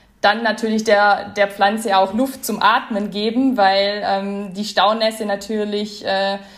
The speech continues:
die Atemluft der Wurzeln aus der Erde verdrängt und, äh, die Wurzeln somit eigentlich ohne Sauerstoff ertrinken. <laughs> Genau. Und, äh, ja, auch, auch Pflanzen können ertrinken.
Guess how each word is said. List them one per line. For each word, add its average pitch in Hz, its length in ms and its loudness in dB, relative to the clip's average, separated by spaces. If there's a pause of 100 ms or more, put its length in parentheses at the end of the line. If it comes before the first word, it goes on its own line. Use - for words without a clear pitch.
(360)
die 220 100 -2
Atemluft 226 720 0
der 202 180 2
Wurzeln 240 460 -2
aus 208 220 -2
der 185 140 -2
Erde 226 340 2
verdrängt 233 680 -2
und, 208 480 -8
äh, 196 420 0
die 202 160 -8
Wurzeln 226 440 -2
somit 208 680 -6 (120)
eigentlich 208 640 -2 (1000)
ohne 240 280 0
Sauerstoff 214 540 -2
ertrinken. 214 600 -4 (200)
<laughs> 254 400 -4 (560)
Genau. 175 540 -2 (220)
Und, 202 560 -6
äh, 196 340 4 (1200)
ja, 202 360 0
auch, 247 280 0
auch 240 300 2
Pflanzen 226 360 0
können 185 280 -6
ertrinken. 175 600 -8